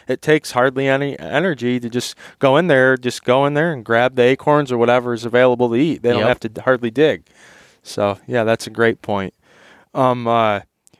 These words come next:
Speaker 1: but, um, one thing, too, that you brought up, I've noticed, like, every year, if I find, say, like you said, you, you notice where the, the, they're feeding on leeks,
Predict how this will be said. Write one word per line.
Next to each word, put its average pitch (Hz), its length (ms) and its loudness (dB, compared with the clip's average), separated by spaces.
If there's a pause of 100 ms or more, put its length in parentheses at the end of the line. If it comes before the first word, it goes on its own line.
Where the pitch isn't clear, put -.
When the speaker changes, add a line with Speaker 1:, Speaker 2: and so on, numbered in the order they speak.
(140)
Speaker 1:
but, 151 380 0
um, 123 460 -2 (220)
one 185 200 2
thing, 180 320 -2
too, 156 460 0
that 113 160 -8
you 117 120 -8
brought 120 300 2
up, 117 160 0 (480)
I've 151 220 0
noticed, 175 500 0
like, 120 380 0
every 139 300 -2
year, 143 520 0 (520)
if 127 180 -2
I 175 180 4
find, 180 640 0 (220)
say, 180 260 2
like 165 240 2
you 151 160 -6
said, 143 300 0
you, 139 80 -4
you 139 240 -4
notice 143 460 0
where 135 260 0
the, 110 500 -2
the, 113 220 -6
they're 127 280 0
feeding 127 440 -2
on 117 200 -2
leeks, - 500 -4